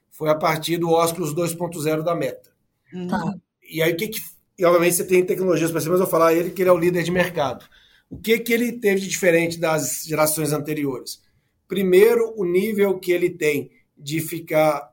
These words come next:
Speaker 1: fazendo, né, o, a frequência de, o refresh rate, eu tô tentando pensar em português aqui a palavra,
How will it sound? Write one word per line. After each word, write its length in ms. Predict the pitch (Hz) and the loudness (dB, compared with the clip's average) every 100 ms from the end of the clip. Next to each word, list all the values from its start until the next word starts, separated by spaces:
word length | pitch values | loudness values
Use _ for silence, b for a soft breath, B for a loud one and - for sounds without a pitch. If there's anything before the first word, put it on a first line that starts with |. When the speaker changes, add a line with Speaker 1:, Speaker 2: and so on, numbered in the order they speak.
| - | -6
Speaker 1:
fazendo, 680 | 143 151 156 156 156 156 160 | -2 0 2 2 0 -2 -6
né, 220 | 147 156 | -2 -2
o, 480 | 160 147 143 139 139 | -2 -4 -2 -2 -4
a 60 | 151 | -6
frequência 1000 | - 160 156 170 180 202 196 196 190 196 | -8 -6 -6 -2 0 2 0 -2 -2 -4
de, 140 | 147 - | -14 -12
o 80 | 165 | -4
refresh 460 | 180 190 185 175 151 | -2 0 0 0 0
rate, 340 | 151 143 135 | -4 -6 -6
eu 60 | 139 | -10
tô 100 | 143 | -10
tentando 300 | 151 151 147 | -6 -6 -4
pensar 260 | 147 151 | -4 -4
em 40 | 143 | -6
português 360 | 139 135 139 135 | -6 -4 -4 -4
aqui 140 | 131 | -6
a 40 | |
palavra, 400 | 131 131 120 113 | -8 -6 -8 -10